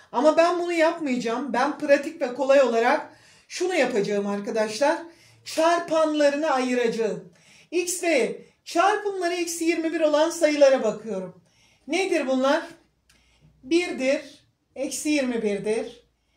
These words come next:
Ya da tam tersi eksi yirmi bir, bir. Ya da üç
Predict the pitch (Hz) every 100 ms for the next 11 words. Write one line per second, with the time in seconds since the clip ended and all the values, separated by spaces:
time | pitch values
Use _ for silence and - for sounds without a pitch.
0 | _ 247 311 330 339 330 311 302 233 226
1 | 233 262 262 - 302 277 247 226 262 226
2 | 233 208 - _ _ _ - 254 311 311
3 | 277 285 330 - - -